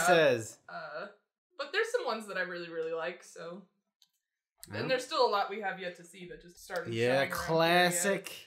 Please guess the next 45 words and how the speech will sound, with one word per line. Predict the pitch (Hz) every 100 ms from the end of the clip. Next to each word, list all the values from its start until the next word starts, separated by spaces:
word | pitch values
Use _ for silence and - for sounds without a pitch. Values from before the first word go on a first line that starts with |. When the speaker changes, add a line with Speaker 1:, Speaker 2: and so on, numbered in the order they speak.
| _
Speaker 1:
Um, | 120 147 160 160
but | 180 165
we | 202 381
are | 349 285
here | 254 220
to |
talk | 214 190
about | 165 160 147 139
some | 175
of | 160
the | 139
last | 156 180 175
things | 147 123
that | 113
came | 127
out | 127 120 - - -
in | 135
twenty | 156 143
twenty-three | 143 135 147
that | 131
we | 117
saw. | 110 - 202 180 120 147 - - - - _ -
Um, | 123 123 123 123 120 110
yeah. | 117 208 190 -
Yeah, | 120
we're | 135 160
recording | 185 180 233 226 220
this | 214 208 -
<laughs> | 160
the | 180 139 143
day | 131 170 196
before | 196 185 196
the | 160
Golden | 131 156 160 156
Globes. | 151 170 208 220 262 -
Speaker 2:
<laughs> | -
Let's | 269 - - -
go. | 151
Speaker 1:
Interested | 147 165 165 190
to | 170
see | 160 175
how | 170 160
that | 156 156
goes. | 156 165 214 214 -
Um, | 127 127 120 120 117 113